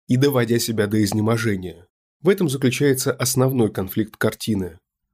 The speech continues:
Отец и брат принимают решение Лары. Педагоги верят в способности талантливой ученицы и занимаются с ней дополнительно. Тем не менее, именно внутренние переживания полностью съедают героиню,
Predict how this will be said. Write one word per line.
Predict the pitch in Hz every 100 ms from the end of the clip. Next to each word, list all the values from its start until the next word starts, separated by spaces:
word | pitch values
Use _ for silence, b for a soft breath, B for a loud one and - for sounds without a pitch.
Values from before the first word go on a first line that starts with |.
| -
Отец | 110 - 131 131
и |
брат | 101 127 123
принимают | - 104 107 131 127
решение | 113 - 110 110
Лары. | 127 127 95 - _ _ _ _
Педагоги | - 117 117 196 147
верят | 117 117 135
в | 131
способности | - 113 - 113 110 101 107
талантливой | 104 104 110 104 107 104
ученицы | 101 - 120 151 - 104 98 -
и | 170
занимаются | 165 127 110 110 117 104
с | -
ней | 107
дополнительно. | 104 110 117 113 98 104 92 82 _ _ _ _
Тем | 117 110
не |
менее, | 117 185 123 98
именно | 95 147 151 151
внутренние | 131 165 120 101 104 98
переживания | 104 104 101 107 139 120
полностью | 104 143 147 127 -
съедают | 113 110 107 110 107
героиню, | 104 110 113 120 95 95 -